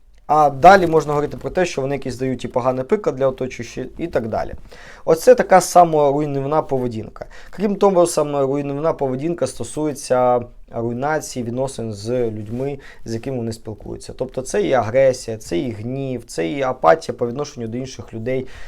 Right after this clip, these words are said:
е, це відсутність цієї емпатії, від-, відсутність якоїсь зацікавленості, наприклад, в-, всередині сім'ї. Наприклад, чоловік, він в якийсь момент перестає просто цікавитися тим, що відбувається в житті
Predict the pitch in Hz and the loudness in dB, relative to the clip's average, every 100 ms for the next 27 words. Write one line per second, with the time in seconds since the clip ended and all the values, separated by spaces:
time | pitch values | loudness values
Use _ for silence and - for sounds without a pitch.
0 | - - 117 117 - 165 135 131 160 135 | -14 -6 -6 -2 6 6 6 -6 -8 -8
1 | 127 - 131 139 127 127 135 127 - 123 | -8 -4 -4 -4 -2 4 4 4 0 -6
2 | 120 113 - - 127 127 127 - 131 123 | -6 -8 -16 -10 -8 -6 -8 -8 -8 -8
3 | 131 185 180 147 - - 120 160 139 135 | -4 -4 -2 -8 -8 -10 -4 -2 0 -2
4 | 139 117 - 131 127 117 113 - 117 113 | -4 -8 2 4 4 0 -8 -8 -8 -6
5 | 127 - 120 - - - - 123 117 127 | -6 -2 -4 -4 -16 -16 -12 -6 -4 -4
6 | 131 - 120 120 113 110 - 143 131 123 | -6 -8 -8 -6 -6 -8 -2 0 0 -2
7 | 117 - 120 117 117 117 - - 113 - | -6 -10 -8 -6 -6 -6 -8 -10 -10 -8
8 | 123 139 170 113 120 135 - - - 127 | -8 -6 -8 -8 -6 -6 -10 -16 -10 -6
9 | 147 127 120 147 143 - 123 117 131 139 | -6 -6 -4 -4 -6 -2 -2 -2 -4 -4
10 | 127 117 113 - 135 131 120 117 - 113 | -4 -8 -12 2 4 4 2 -6 -8 -8
11 | 131 131 - 110 123 123 - 110 107 - | -8 -8 -10 -2 2 0 -2 -10 -10 -8
12 | 127 | -8